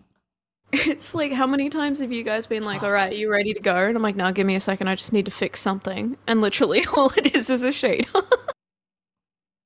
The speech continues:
Speaker 1: I need to put the stag back on. <laughs> Give me a second.
Speaker 2: Oh, my fucking brain hurts. <laughs> Trying to work this out.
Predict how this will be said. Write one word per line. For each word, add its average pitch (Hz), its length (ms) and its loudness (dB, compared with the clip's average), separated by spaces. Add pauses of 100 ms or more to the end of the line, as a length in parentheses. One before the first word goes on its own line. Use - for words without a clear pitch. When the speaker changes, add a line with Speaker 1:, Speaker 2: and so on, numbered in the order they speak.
(1000)
Speaker 1:
I 302 40 -2
need 269 140 4
to 269 60 2
put 294 180 2
the 294 80 6
stag 226 440 4
back - 240 2
on. 269 220 4 (240)
<laughs> 320 240 2
Give - 160 -2
me - 80 2
a - 240 -2
second. 349 400 -4 (300)
Speaker 2:
Oh, 147 240 -4
my 135 160 -4
fucking 139 580 -8
brain 127 640 -4
hurts. 120 680 -4 (240)
<laughs> - 240 -20
Trying 135 180 -6
to 120 60 -2
work 123 360 -2
this 127 240 -4
out. 127 420 -4